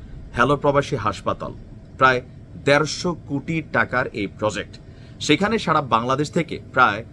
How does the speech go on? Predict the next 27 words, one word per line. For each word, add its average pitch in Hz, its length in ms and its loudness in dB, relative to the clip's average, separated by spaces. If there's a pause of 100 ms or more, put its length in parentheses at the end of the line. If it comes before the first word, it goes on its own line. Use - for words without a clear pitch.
(320)
পাঁচ 175 460 4
হাজার 151 500 2
প্রবাসী, 120 560 0
already 143 440 2 (360)
আটত্রিশটি 190 680 0
জেলার 110 400 2 (480)
প্রবাসীরা 131 460 0
আমার 120 160 0
সাথে 120 240 -6
যোগ 104 200 -4
দিয়েছেন 123 400 0 (440)
Facebook 185 420 -2
এবং 156 180 -2 (100)
YouTube-এ 127 380 -2
দেখার 101 380 0
কারণে। 110 340 2 (480)
তো 139 80 4
আমার 175 260 6
সাথে 208 380 0
যদি 151 200 0
এই 135 60 0
প্রজেক্টগুলোতে 139 580 0
আপনাদের 131 320 -2
মনে 117 160 0
হয় 143 200 2
যে 139 100 -2
আমরা, 135 300 2